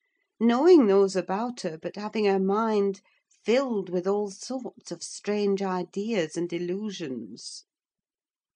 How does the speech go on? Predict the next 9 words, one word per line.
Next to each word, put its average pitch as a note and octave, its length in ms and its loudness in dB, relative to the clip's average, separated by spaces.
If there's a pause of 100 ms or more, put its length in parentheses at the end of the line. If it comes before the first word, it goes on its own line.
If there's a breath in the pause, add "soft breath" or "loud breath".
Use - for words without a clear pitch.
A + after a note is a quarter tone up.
(580)
"Mister G3+ 440 2
Linton G#3+ 800 2
will G3 220 2
be F3+ 320 2
sorry?" E3+ 720 -4 (440)
observed F#3 720 2
Kenneth G3+ 540 2
interrogatively. F3 1120 0 (960)
"Sorry? D#4 760 2